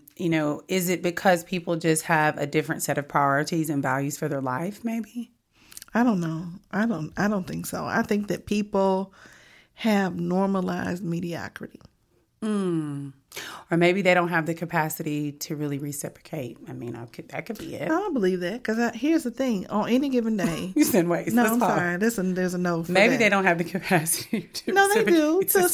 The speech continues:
Speaker 2: certain
Speaker 1: said.
Speaker 2: extent. We all have different gifts and talents,
Speaker 1: So they
Speaker 2: but
Speaker 1: do. <laughs>
Speaker 2: with some hard work, I think you have the ability to show up as your best, if that's your focus.
Speaker 1: Mm-hmm.
Speaker 2: How many days is it that you may not necessarily feel a hundred percent, but do you show up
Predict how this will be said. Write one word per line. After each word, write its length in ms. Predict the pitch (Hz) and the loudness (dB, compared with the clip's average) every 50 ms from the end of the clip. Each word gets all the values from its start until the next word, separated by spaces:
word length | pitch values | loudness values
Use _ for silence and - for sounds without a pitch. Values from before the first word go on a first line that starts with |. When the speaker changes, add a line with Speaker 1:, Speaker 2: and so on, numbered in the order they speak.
| - 349 | 6 8
Speaker 2:
certain 120 | 349 349 | 8 8
Speaker 1:
said. 100 | 330 320 | 6 6
Speaker 2:
extent. 440 | 294 - - 311 302 302 359 403 - | 4 4 4 2 2 2 2 0 0
We 120 | 269 339 349 | 4 6 6
all 160 | 330 330 359 | 8 8 8
have 220 | 349 330 302 269 269 | 8 6 6 4 4
different 260 | 294 269 277 269 226 | 0 0 0 2 2
gifts 160 | 262 254 - | 2 2 2
and 100 | 226 233 | 0 2
talents, 300 | - 311 330 370 285 233 | 2 2 2 2 2 0
Speaker 1:
So 40 | 220 | 2
they 140 | 196 214 220 | 2 4 6
Speaker 2:
but 520 | 240 302 359 277 226 208 226 277 - 269 | 6 6 6 6 6 6 4 4 2 2
Speaker 1:
do. 120 | - - 269 - - - - - - - - | 2 2 0 0 0 -6 -6 -6 -6 -8 -8
<laughs> 520 | - - - - - - - - - - | -8 -10 -20 -20 -20 -18 -18 -20 -12 -2
Speaker 2:
with 340 | - 226 262 277 269 - - | 2 4 4 4 4 0 -2
some 180 | - 247 233 247 | 2 4 4 6
hard 300 | 240 240 208 208 214 220 | 6 6 6 4 4 4
work, 240 | 277 392 427 370 - | 2 2 2 2 2
I 60 | 202 214 | 0 0
think 200 | - 233 226 220 | 0 -2 -2 2
you 140 | 247 247 226 | 4 4 4
have 160 | 202 196 202 | 4 4 2
the 120 | 202 196 | 2 2
ability 640 | 196 190 196 196 190 185 185 180 185 180 180 196 185 190 - - - | 2 2 2 2 2 2 2 0 0 -2 -2 -4 -6 -10 -14 -16 -8
to 220 | - - 208 190 | -4 -2 -2 -2
show 260 | 190 - - 185 180 175 | 0 0 0 2 2 0
up 140 | 170 - | 0 0
as 280 | 151 165 160 165 165 180 | 0 0 0 0 -2 -2
your 300 | 165 151 156 151 151 - | -2 -2 -2 -2 -2 -4
best, 400 | 196 190 175 185 170 180 - - _ | -2 0 0 0 0 0 -4 -4 _
if 300 | - 233 240 254 247 - - | 6 8 8 6 6 0 -4
that's 280 | 180 175 - - - - | -4 -4 -4 -6 -6 -4
your 220 | 185 175 170 175 | -2 -2 -2 -4
focus. 560 | 175 - 302 403 359 - - - - - - - | -4 -2 -2 0 0 -2 -4 -6 -10 -8 -6 -2
Speaker 1:
Mm-hmm. 400 | 175 170 170 165 147 143 156 160 165 - _ _ _ _ _ | 0 0 2 0 0 -2 -4 -6 -8 -14 _ _ _ _ _
Speaker 2:
How 200 | - - 349 349 | -2 2 4 4
many 180 | 349 330 294 | 4 4 4
days 400 | 277 262 269 262 247 254 247 240 226 - - - | 4 4 4 4 4 4 2 2 -2 -6 -4 0
is 220 | - 233 226 226 | 2 2 2 0
it 100 | 220 214 | -2 -2
that 320 | 208 - - - - - - - - - _ | 0 0 0 0 -2 -4 -8 -14 -16 -10 _
you 160 | - 226 247 | 2 6 6
may 160 | 240 233 220 220 | 8 8 6 6
not 200 | 208 196 185 190 | 4 4 4 4
necessarily 540 | 196 196 190 - - - 196 190 180 180 | 2 2 0 0 0 2 2 2 2 0
feel 220 | 185 - 202 196 185 | 0 2 0 2 2
a 20 | |
hundred 300 | 196 202 196 190 185 - | 2 2 0 0 -2 -4
percent, 400 | - 170 - - 214 214 - - | -4 -2 -2 -2 -2 -2 -2 -2
but 100 | 196 170 | 0 0
do 80 | 170 196 | 2 2
you 140 | 190 190 202 | 0 0 0
show 300 | - - 220 220 226 233 | 0 0 0 2 4 2
up 180 | 247 247 240 | 2 2 -2